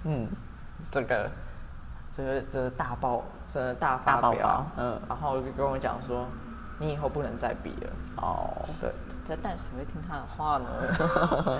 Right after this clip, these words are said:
Speaker 1: <laughs>
Speaker 2: 没有啦，就是
Speaker 1: 嗯。
Speaker 2: 至少不会让她知道这件事情，
Speaker 1: 嗯。
Speaker 2: 我继续比赛，可能是
Speaker 1: 让家人安心。
Speaker 2: 对，对，对，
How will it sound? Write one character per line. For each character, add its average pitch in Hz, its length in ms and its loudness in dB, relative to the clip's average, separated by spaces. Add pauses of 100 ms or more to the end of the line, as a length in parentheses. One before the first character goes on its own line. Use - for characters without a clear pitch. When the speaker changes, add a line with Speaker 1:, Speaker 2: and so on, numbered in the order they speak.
Speaker 1:
<laughs> - 120 -8
Speaker 2:
没 151 120 2
有 165 100 6
啦， 127 340 4 (180)
就 - 100 0 (100)
是 160 180 4
Speaker 1:
嗯。 - 20 -2
Speaker 2:
至 214 120 4
少 180 80 10
不 - 100 4
会 135 80 10
让 143 100 10
她 135 120 0
知 123 180 -2
道 - 200 4
这 - 100 -4
件 - 180 -4
事 - 160 -6
情， 131 220 -2
Speaker 1:
嗯。 - 0 -
Speaker 2:
我 120 120 4
继 147 160 0
续 143 180 0 (100)
比 - 100 -6
赛， - 280 0 (140)
可 127 80 0
能 120 40 0
是 127 40 6
Speaker 1:
让 151 200 10
家 143 220 8
人 127 160 8
安 131 200 0
心。 113 340 0
Speaker 2:
对， 147 140 10
对， 139 200 6
对， 139 220 6